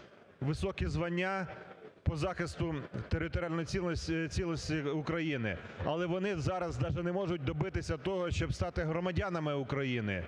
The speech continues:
От, і це наша біда. От, є, наприклад, е, герой, який, е, в батальйоні "Донбас" був,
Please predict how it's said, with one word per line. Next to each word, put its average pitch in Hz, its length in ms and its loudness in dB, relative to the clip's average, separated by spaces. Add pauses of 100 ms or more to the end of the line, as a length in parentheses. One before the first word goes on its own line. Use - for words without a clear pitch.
(600)
От, 139 380 0
і 156 800 0
це 170 240 0
наша 175 260 2
біда. 165 460 0 (1600)
От, 139 340 2
є, 190 180 2
наприклад, 180 540 0
е, 156 840 2 (220)
герой, 175 500 0 (300)
який, 165 520 2
е, 156 220 0
в 143 80 0
батальйоні 170 480 0
"Донбас" 165 460 0
був, 139 260 0